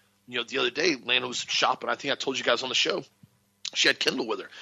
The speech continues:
and she's getting into her Tahoe, and she's getting lo-, ready to load Kindle up. And this guy, like, four lanes over, makes eye contact with her and straight up looks straight at her and starts walking straight towards her. And Lana's like, "Crap." And she had her pistol on her.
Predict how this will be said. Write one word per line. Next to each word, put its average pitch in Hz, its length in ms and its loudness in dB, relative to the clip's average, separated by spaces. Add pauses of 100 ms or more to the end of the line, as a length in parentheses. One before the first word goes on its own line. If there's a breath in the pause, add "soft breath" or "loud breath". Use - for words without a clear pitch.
(320 loud breath)
and 123 100 4
she's - 240 6
getting 135 260 0
into 135 400 2 (260 loud breath)
her 139 360 8
Tahoe, 151 460 2
and 110 180 -14
she's - 160 -8
getting 120 180 -10
lo-, 123 220 -6
ready 131 200 4
to 135 60 0
load 131 140 0
Kindle 175 300 0
up. 131 140 2 (260 loud breath)
And 143 120 -2
this 135 140 -2
guy, 147 360 4
like, 117 200 -8
four 156 520 -4
lanes 139 380 -4
over, 147 320 -2 (240 soft breath)
makes 131 280 2
eye 151 160 6
contact 123 580 -10
with 101 160 -16
her 78 140 -20 (480)
and 127 260 -4
straight 170 340 4
up 139 140 0
looks - 200 -10
straight 175 400 0
at 165 140 2
her 135 40 -6
and 131 100 -12
starts 135 220 -14
walking 135 280 -12
straight - 260 -12
towards 123 220 -12
her. - 60 -20 (840)
And 120 100 -12
Lana's 107 220 -10
like, 82 120 -16
"Crap." - 560 -6
And 104 80 -8
she - 160 4
had 131 100 8
her - 60 2
pistol 165 400 0
on - 120 -14
her. 104 100 -14